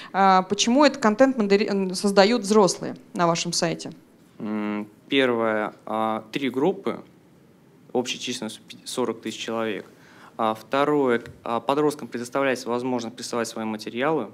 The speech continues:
Speaker 2: я этого не исключаю.
Speaker 1: А, то есть вы их,
Speaker 2: Да.
Speaker 1: э, понятно.
Speaker 2: Третье, а, пишу материал
Speaker 1: Рецензируете.
Speaker 2: полностью я, а, п-, взрослые в этом не участвуют, а, учителя или другие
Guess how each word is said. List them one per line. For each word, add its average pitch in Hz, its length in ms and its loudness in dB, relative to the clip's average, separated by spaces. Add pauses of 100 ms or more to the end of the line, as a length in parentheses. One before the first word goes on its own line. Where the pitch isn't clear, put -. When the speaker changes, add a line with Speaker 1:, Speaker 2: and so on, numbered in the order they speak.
(120)
Speaker 2:
я 113 160 -4
этого 107 160 -8
не 107 80 -6
исключаю. 104 520 -8
Speaker 1:
А, 165 180 4
то 220 100 2
есть 233 160 2
вы 233 160 2
их, 214 240 0
Speaker 2:
Да. 196 480 2
Speaker 1:
э, 62 120 -12 (360)
понятно. 82 220 -2
Speaker 2:
Третье, 123 540 2
а, 117 480 -2
пишу 196 220 0
материал 180 380 2
Speaker 1:
Рецензируете. 127 120 -4
Speaker 2:
полностью 127 420 -6
я, 160 340 -2 (720)
а, 107 320 -2 (220)
п-, - 80 -10 (100)
взрослые 135 480 -2
в 123 40 -2
этом 127 220 -4
не 120 60 -2
участвуют, 123 720 -6
а, 110 240 -6
учителя 139 720 -2
или 117 220 -6
другие 117 560 -6